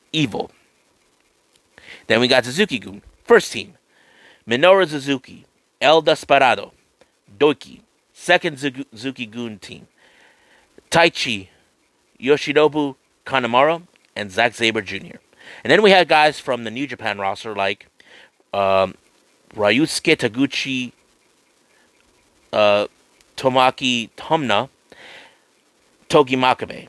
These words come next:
In the next team, we had Master Wato, Kota Ibushi, and Hiroshi Tanahashi. So these are the teams that took place. But I'm not gonna go through every team, how they did. I'm just gonna jump into the finals. This was an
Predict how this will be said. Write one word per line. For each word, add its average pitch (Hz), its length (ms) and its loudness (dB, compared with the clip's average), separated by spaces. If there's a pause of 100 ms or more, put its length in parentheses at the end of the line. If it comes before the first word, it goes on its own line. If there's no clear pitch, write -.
(120)
In 110 140 -8
the 120 60 -6
next 156 300 0
team, 147 160 -6
we 127 80 0
had 117 180 2
Master 135 440 -2
Wato, 139 560 2
Kota 160 240 2
Ibushi, 113 800 -10
and 98 180 -10
Hiroshi 104 420 -4
Tanahashi. 98 520 -12 (260)
So - 160 2
these 233 220 0
are 254 60 6
the 220 100 -6
teams 165 340 -8
that 127 80 -14
took - 240 -6
place. 98 360 -8 (340)
But 160 120 2
I'm 220 140 2
not 269 140 0
gonna 196 160 0
go 170 160 4
through 139 260 -4
every 139 320 0
team, 131 480 -12
how 113 300 -4
they 107 140 -6
did. 98 300 -12 (520)
I'm 226 160 6
just 233 180 -8
gonna 165 160 4
jump 110 320 0
into 92 260 -8
the 127 80 -6
finals. 139 460 -4 (400)
This 190 480 2
was 147 320 2
an 107 140 -10